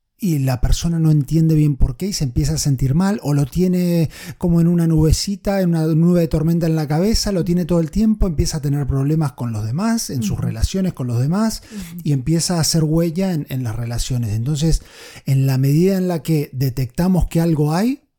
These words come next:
Speaker 1: hablarlo, hablarlo con la pareja, con la familia, con el empleador
Speaker 2: Mm.
Speaker 1: también, sobre las, las responsabilidades laborales y familiares y, y establecer expectativas, eh, que, claras y obtener un apoyo hasta,
Speaker 2: Ujú.
Speaker 1: hasta que toda la comunidad también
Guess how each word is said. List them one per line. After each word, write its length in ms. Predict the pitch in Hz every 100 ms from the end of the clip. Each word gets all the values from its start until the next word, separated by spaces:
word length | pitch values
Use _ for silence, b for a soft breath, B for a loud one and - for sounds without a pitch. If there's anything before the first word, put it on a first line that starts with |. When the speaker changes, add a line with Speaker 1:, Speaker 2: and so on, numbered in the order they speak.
| _
Speaker 1:
hablarlo, 480 | - 127 120 95 101
hablarlo 320 | 107 120 117
con 140 | 107 101
la 100 | 98
pareja, 460 | 117 190 156 175
con 160 | 156 117
la 80 | 101
familia, 560 | 101 123 165 151 143 143
con 160 | 120
el 100 | 101
empleador 720 | 98 - 107 101 202 196 180 208
Speaker 2:
Mm. 240 | 220 208
Speaker 1:
también, 540 | 208 208 196 165 160 170 B B -
sobre 320 | - 113 110
las, 300 | 104 104 -
las 400 | 135 107 - -
responsabilidades 760 | 127 - 120 - 113 117 123 117
laborales 560 | 110 120 175 175 135
y 40 | -
familiares 600 | 104 107 123 202 220 143
y, 220 | 120 -
y 60 | 113
establecer 520 | - 117 110 - 135
expectativas, 920 | - 120 - 107 117 110 113 170 - B B B 135 -
eh, 120 | 220
que, 260 | - 117 113
claras 360 | 147 156 196 175
y 40 |
obtener 340 | 120 - 123 139
un 160 | 139
apoyo 680 | 120 - 131 131 156 165 175 208
hasta, 380 | 185 175 - 180
Speaker 2:
Ujú. 100 | 175
Speaker 1:
hasta 220 | 175 117
que 160 | 117 107
toda 340 | - 147 147
la 140 | 139
comunidad 480 | 127 139 139 139 156
también 520 | - 123 120 127 147